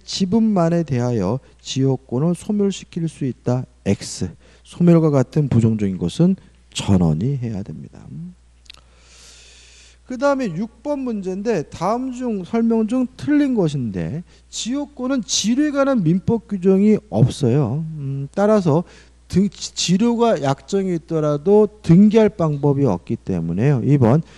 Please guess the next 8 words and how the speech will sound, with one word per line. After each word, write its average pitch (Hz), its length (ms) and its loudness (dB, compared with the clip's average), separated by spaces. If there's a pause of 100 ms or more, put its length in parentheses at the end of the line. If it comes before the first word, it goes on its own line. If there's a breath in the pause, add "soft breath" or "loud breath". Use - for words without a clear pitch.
(220 loud breath)
지역권이 156 920 4
유상인 208 640 4
경우에는 127 560 2 (260 loud breath)
그 240 220 2
약정을 180 600 4
등기하여야만 139 1160 2 (240 loud breath)
효력이 202 380 4
발생한다. 123 760 0